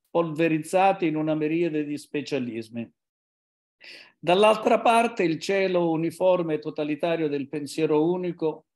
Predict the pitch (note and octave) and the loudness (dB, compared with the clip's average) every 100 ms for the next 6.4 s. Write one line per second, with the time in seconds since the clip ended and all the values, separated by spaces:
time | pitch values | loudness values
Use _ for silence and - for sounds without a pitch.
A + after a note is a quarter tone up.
0 | _ _ _ _ - E3 D3+ C#3+ - D3 | _ _ _ _ -2 2 2 0 -2 2
1 | E3+ F3 E3 D3 D3 D3+ D3+ D3+ D#3+ D#3 | 2 2 0 0 0 0 0 2 0 0
2 | D#3 C#3 C3+ D3+ C#3+ D3+ D#3+ G#3 G3+ C3+ | -2 -2 -2 -2 -2 -2 -2 -2 -2 -4
3 | B2 A#2 - C3 D3+ D3+ D3+ C3 C3+ C3 | -8 -10 -8 -2 0 -2 -4 -4 -4 -2
4 | B2+ B2 _ B2+ C#3+ C#3+ D3+ D3+ D3 D3 | -6 -8 _ -4 0 2 2 0 0 -2
5 | C3 C3 C3 C3 C3 B2+ B2 C3+ B2 A#2+ | -4 -4 -4 -4 -4 -4 -4 -4 -6 -6
6 | A#2+ A#2+ A#2 | -6 -6 -10